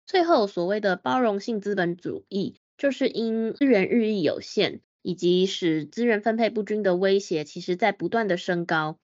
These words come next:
因此，其将聚焦于有力维持社会和谐并支撑经济成长的这个社会因子。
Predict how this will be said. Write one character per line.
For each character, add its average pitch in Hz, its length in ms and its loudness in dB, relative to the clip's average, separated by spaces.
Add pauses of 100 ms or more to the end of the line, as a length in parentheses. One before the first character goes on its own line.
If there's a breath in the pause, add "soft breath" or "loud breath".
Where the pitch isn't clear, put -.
(120)
因 277 220 0
此， - 300 0
其 185 320 -2
将 220 420 0
聚 233 260 -2
焦 208 300 0
于 170 220 2
有 170 240 0
力 190 320 0
维 175 180 2
持 175 460 -4
社 240 220 -2
会 247 120 2
和 175 220 0
谐 170 320 0
并 180 240 0
支 185 160 -4
撑 196 260 -4
经 196 240 0
济 196 220 0
成 170 260 -4
长 - 220 -4
的 - 120 -4
这 - 140 -4
个 - 140 -4
社 - 160 -4
会 - 160 0
因 190 260 0
子。 - 80 -20